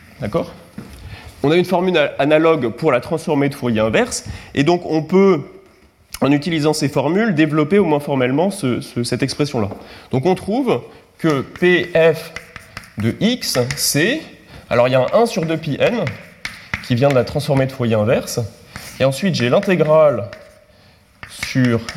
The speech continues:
R N croix R N, donc j'intègre en xi et j'intègre en y, de exponentielle i x moins y scalaire xi, p de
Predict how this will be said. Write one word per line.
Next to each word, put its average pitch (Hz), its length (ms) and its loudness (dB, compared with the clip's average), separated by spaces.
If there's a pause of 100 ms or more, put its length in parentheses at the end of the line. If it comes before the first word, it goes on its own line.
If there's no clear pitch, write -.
(140)
R 151 220 4
N 147 200 2
croix - 340 0
R 107 200 0
N, 208 220 0 (840)
donc 117 80 0
j'intègre 127 400 2
en 117 100 2
xi - 360 -6
et 110 60 0
j'intègre 117 340 0
en 113 60 2
y, 120 500 0 (460)
de 160 400 2 (340)
exponentielle 180 1000 2 (720)
i 190 260 4 (1300)
x 180 320 0
moins 139 340 4
y 139 100 -4 (1000)
scalaire 117 420 -2
xi, - 380 -6 (880)
p 170 340 2
de 117 240 -2